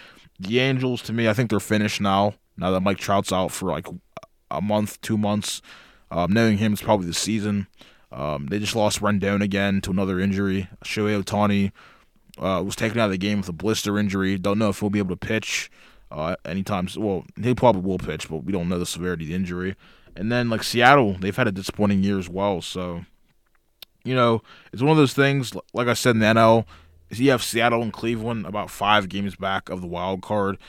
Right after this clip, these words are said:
I mean, if those teams get hot, like Seattle got hot late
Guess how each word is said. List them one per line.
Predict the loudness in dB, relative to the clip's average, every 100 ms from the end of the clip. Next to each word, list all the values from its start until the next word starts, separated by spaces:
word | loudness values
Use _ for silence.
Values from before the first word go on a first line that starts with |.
| -20 -18 -6
I |
mean, | -2 -2
if | 2
those | 6 6
teams | 4 0 2
get | 0 0
hot, | 4 6 6 2 -8 _ _ _ _
like | -6 -4
Seattle | -2 2 4 4 2
got | -2 -2
hot | 0 0 0
late | -4